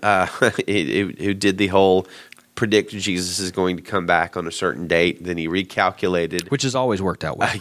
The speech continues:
Speaker 1: yeah, yeah. I, I just, I, I, I don't want to violate the spirit of what we said earlier, but it is,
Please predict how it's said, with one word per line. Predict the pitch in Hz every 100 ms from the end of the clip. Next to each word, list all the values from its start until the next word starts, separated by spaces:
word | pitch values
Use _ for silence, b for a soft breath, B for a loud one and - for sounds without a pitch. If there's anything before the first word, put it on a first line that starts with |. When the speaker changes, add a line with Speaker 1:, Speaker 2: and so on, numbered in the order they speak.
| -
Speaker 1:
yeah, | 101 80 69 -
yeah. | 80 - - -
I, | 107 -
I | 113
just, | - - 156 - - - b b b b b b b b -
I, | 107 -
I, | 107 -
I | 104
don't | 104 104
want | -
to | 101
violate | 90 92 95 95 65
the |
spirit | 92 - 98 90
of | 87
what | 98
we | 80 92
said | 95 82
earlier, | 90 92 90 90 B B B _
but | 107 -
it | 104
is, | 107 -